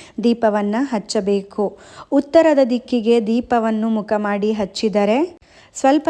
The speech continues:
ಈಶಾನ್ಯ ಮೂಲೆಗೆ ತಿರುಗಿಸಿ ಹಚ್ಚಿದರೆ ಶ್ರೀ ಲಕ್ಷ್ಮೀ ಕಟಾಕ್ಷವಾಗಿ ಸದಾ ನೆಮ್ಮದಿಯಿಂದ ಕೂಡಿರುತ್ತದೆ. ಕೆಲವು ವಾಸ್ತು ದೋಷಗಳು ಕೂಡ ಪರಿಹಾರವಾಗುತ್ತದೆ. ಹಾಗೆ ಶ್ರೀ ಲಕ್ಷ್ಮಿ ಅಭಿವೃದ್ಧಿಯಾಗಿ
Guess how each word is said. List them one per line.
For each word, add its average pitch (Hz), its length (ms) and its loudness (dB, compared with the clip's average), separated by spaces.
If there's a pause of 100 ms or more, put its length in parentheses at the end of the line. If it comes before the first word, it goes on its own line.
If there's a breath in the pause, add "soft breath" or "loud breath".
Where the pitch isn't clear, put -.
(160)
ಈಶಾನ್ಯ 254 460 0
ಮೂಲೆಗೆ 226 440 0
ತಿರುಗಿಸಿ 214 560 -4
ಹಚ್ಚಿದರೆ 214 480 -4 (120)
ಶ್ರೀ 247 120 -4 (140)
ಲಕ್ಷ್ಮೀ 240 400 -2
ಕಟಾಕ್ಷವಾಗಿ 214 840 -4 (120)
ಸದಾ 208 320 -2 (120)
ನೆಮ್ಮದಿಯಿಂದ 202 600 -4 (540 loud breath)
ಕೂಡಿರುತ್ತದೆ. 214 600 2 (120)
ಕೆಲವು 254 200 2 (140)
ವಾಸ್ತು 220 280 -2 (120)
ದೋಷಗಳು 214 500 -2 (140)
ಕೂಡ 202 140 0 (180)
ಪರಿಹಾರವಾಗುತ್ತದೆ. 202 1120 -2 (440)
ಹಾಗೆ 269 300 0
ಶ್ರೀ 311 160 2 (140)
ಲಕ್ಷ್ಮಿ 262 340 0 (140)
ಅಭಿವೃದ್ಧಿಯಾಗಿ 226 800 2